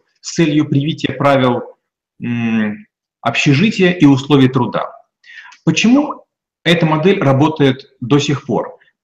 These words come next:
Потому что наставничество европейское — это когда главное внимание сосредоточено на личностном росте и обучении. Похоже. Американское, более карьерно ориентированная формулировка —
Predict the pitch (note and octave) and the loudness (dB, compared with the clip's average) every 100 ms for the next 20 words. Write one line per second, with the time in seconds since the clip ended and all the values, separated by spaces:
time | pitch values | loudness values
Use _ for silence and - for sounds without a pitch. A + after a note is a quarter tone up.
0 | _ _ C3+ D#3 E3 E3 E3 C#3+ - - | _ _ -4 0 0 0 -4 -4 -8 -4
1 | C3+ C3+ - D3+ D3 - C3 C3+ D3+ D3+ | -2 0 0 0 0 -2 0 2 0 0
2 | A3 - F3+ D#3+ D3+ - _ _ - D3 | -2 -2 -2 0 -4 -10 _ _ -4 -4
3 | D3 C#3 C#3 - - - _ _ _ _ | 0 2 2 2 -6 -18 _ _ _ _
4 | - B2+ C3+ B2+ D#3+ D#3 C#3 C3 B2 D3 | -6 0 2 4 4 4 2 2 2 2
5 | F#3+ G3+ F3+ E3+ - _ C3 B2+ A#2+ E3+ | 2 2 0 -2 -8 _ -2 -2 0 -2
6 | E3 D3 - B2+ B2 D3 D3 C3+ B2+ B2 | 0 -2 0 0 0 -2 -4 -4 -2 0
7 | C3 - - A#2+ A#2+ - - F#2 - - | -2 -4 -6 -4 -2 -4 -4 -8 -10 -18
8 | - - C3 G2+ - - - _ - - | -12 -8 -6 -6 -6 -10 -18 _ -20 -20
9 | - A#2 C#3 D3 A#3+ B3 - G3+ F#3 - | -6 0 2 2 0 -2 -2 0 0 -2
10 | A#2 D#3+ F3 D#3 - C#3+ C#3+ D#3+ C#3 C#3 | -4 0 0 -2 -4 -4 -2 -2 -4 -2
11 | C3 C#3+ - A#3 G3+ F3+ E3+ E3 D#3+ D#3+ | -2 -2 -2 -2 0 0 0 -2 -2 -4
12 | - | -6